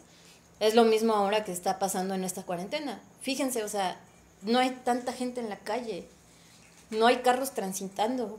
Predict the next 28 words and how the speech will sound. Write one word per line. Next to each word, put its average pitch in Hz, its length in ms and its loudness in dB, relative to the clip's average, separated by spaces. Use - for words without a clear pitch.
a 180 80 -6
la 175 100 -2
misma 220 440 0
hora 240 280 6
ni 220 120 0
en 185 120 -2
la 180 120 6
misma 208 380 -2
hora 202 180 2
pico. 202 500 -8
Entonces, 208 760 0
imagínense 254 520 0
que 226 100 -2
esas 247 200 0
energías 214 560 -2
que 196 120 -8
pasan 202 440 -2
de 185 80 -8
noche, 190 340 -8
de 190 120 0
esos 214 160 -2
lamentos 190 540 -2
o 185 100 -4
de 175 100 -2
esas 185 280 -4
almas 190 260 -6
en 190 120 -6
pena, 185 360 -6